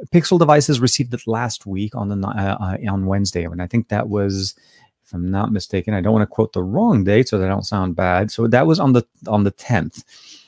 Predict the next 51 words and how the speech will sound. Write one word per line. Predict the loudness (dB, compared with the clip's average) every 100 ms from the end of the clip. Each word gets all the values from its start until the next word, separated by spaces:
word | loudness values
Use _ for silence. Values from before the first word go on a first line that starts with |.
| -6 0
Uh, | 2
that | 4
was | 4
officially | 4 0 2 2
announced. | 2 -2 -2
It | 2
was | 4
supposed | 4 4 4
to |
be | 4
on | 4
the | 2
third | 0 _ 6 8 6
of | 2 -2
June, | 4 6 6
and | 4
then | 2 0
it |
was | 0
made | 2 2 0
available | -4 -2 0 0 -2
on | -4 -6
the |
tenth | -8 -6 -6 -8
for | -12
Pixel | -10 -8 -8
devices. | -6 -6 -8 -12 -16 -20 -20 -20 _
And | 0
then, | 2 4 2 0
um, | 0 2 2 0 -4 _ _
you | -2 0
know, | 0
about | 0 0 2
a |
day | 4 4
later, | 4 4 4
I | 2
wanna | 2
say, | 0 0 2
OnePlus | 2 0 0 0 0 0
released | 0 2 0 -2
their | -4
first, | 0 -2 -2 -6
uh, | -4 -2
beta | 0 0 0
one, | 0 -4
so | -4
that | -4 -2
was | -2
also | -2 -2 -2
available. | -2 -2 0 -2